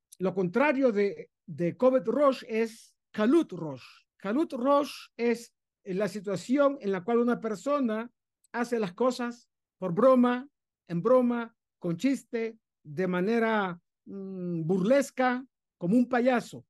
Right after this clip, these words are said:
Eso se llama Kalut Rosh. Lo contrario a Kalut Rosh es Koved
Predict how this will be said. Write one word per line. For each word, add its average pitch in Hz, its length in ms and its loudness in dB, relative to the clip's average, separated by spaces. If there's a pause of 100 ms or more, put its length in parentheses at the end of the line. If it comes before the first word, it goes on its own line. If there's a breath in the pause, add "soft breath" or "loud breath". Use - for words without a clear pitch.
Eso 220 180 -12
se 220 120 -6
llama 233 240 -6
Kalut 196 400 4
Rosh. 190 360 -4 (340)
Lo 143 120 -12
contrario 262 420 0
a 269 80 -2
Kalut 233 300 -2
Rosh 247 420 0
es 202 280 -10 (320)
Koved 185 440 2